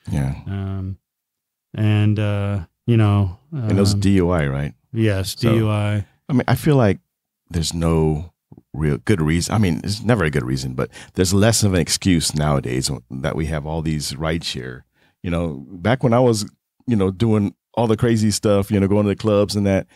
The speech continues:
Speaker 1: we didn't have Turo, I mean, um, Uber, we didn't have Lyft. You know, there's no real, um, excuse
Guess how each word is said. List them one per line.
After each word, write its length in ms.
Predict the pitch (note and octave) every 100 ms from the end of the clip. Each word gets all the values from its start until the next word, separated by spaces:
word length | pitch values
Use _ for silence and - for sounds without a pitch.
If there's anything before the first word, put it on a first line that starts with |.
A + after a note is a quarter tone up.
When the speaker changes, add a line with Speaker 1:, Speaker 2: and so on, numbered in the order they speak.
| - - _ -
Speaker 1:
we 120 | C3
didn't 180 | D3+ G#2
have 240 | B2+ C3+ -
Turo, 560 | - A2+ G#2+ G#2 G2+ G2
I 80 | F#2+
mean, 180 | G#2 F#2
um, 420 | E2 D#2 D#2 C2+ -
Uber, 320 | B2+ A#2 A2
we 140 | A#2+
didn't 200 | B2 G#2+
have 340 | G2 G#2 G2 F2
Lyft. 520 | D#2 F#2+ G2 - -
You 80 | -
know, 80 | G#2+
there's 240 | G2+ G2 G2+
no 380 | A#2+ C3 C3 A#2
real, 520 | D2+ G2 G2 F#2+ F2 - _ _ _ _ -
um, 440 | C#2 C2 A#1+ - _ _ _
excuse 720 | - - - E2+ C#2 - -